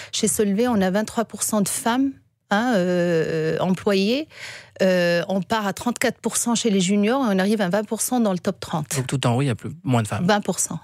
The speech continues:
Speaker 1: donc. Et c'est pas parce que vous avez une femme dans le top que <laughs> les choses sont résolues.
Speaker 2: Il y a plus de devoirs, de responsabilités ?
Speaker 1: Et, et, oui, mais, mais j'ai, franchement, homme ou femme, on l'a tous. Je pense que tous les patrons de ce monde qui mettent pas l'équité, l'inclusion, la diversité,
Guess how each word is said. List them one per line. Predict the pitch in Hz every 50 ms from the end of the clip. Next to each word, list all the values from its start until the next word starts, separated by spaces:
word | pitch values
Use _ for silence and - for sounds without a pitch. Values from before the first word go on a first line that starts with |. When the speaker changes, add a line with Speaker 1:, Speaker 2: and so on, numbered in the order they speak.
| -
Speaker 1:
donc. | - 170 156 - - - - - - - - -
Et | -
c'est | - -
pas | 262 254
parce | - 226 -
que | -
vous | 226 196 180
avez | 190 180 180
une | 180 185 185
femme | - - - 220 208 196
dans | 180 170
le | 165
top | 165 - - 247 - -
que | _ - 175 165 175 175 160 160
<laughs> | 160 165
les | 202 196
choses | - - - 226 214 202 185 - - 185 180 - - - - - -
sont | - - 196
résolues. | 175 170 196 190 180 202 190
Speaker 2:
Il | 190
y |
a | 196
plus | 202 180 160
de | 165
devoirs, | 156 143 151 135 135 151 175 170
de | 131
responsabilités ? | 120 123 - - 135 123 - 123 120 123 120 - 147 180 208 208 - _
Speaker 1:
Et, | - 247 - 277 269 262 - 240
et, | - -
oui, | 277 262 339 349 320 247 214 208
mais, | 214 226 226 233
mais | 233 254
j'ai, | 240 214 233 - - - - -
franchement, | - - - 269 - - 285 294 294 -
homme | - 254 247
ou | 254
femme, | 233 - - 285 277 262 240 -
on | -
l'a | 220 214 208 208
tous. | 202 - - 220 180 - - - - - - -
Je | -
pense | - - 240 226 -
que | -
tous | - -
les | 294 262 254
patrons | - - 240 214 - - - 247
de | 226 202
ce | - - 226
monde | 208 214 226 233 220 190 175 -
qui | - - - 185 180
mettent | 185 180 196 202 - _ _ -
pas | 240 233 220 214 - - - - - - - - -
l'équité, | 196 214 208 - - 220 - _ - 240 233 220
l'inclusion, | 185 185 202 190 - - 220 214 202 196 233 226
la | 226 214 170
diversité, | 165 170 208 214 214 202 - - - 233 196 - - - 226 214 214